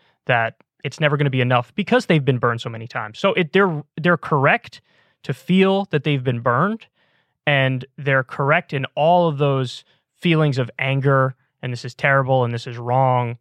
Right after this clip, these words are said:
But you can't let those feelings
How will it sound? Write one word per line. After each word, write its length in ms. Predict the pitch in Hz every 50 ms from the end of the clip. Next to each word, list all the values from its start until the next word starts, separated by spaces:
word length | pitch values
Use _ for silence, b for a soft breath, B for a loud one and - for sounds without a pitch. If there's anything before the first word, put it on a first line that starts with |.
| _ _ _ _ _ _ _ _ _
But 320 | 143 135 131 123 123 - _ _ _ _ _ _ _ _ _ _ _
you 180 | 165 151 185 175
can't 380 | - - - 226 233 233 -
let 260 | 160 175 185 175 147 -
those 240 | 170 165 165 156
feelings 640 | - - - 165 165 165 156 151 147 139 139 127 -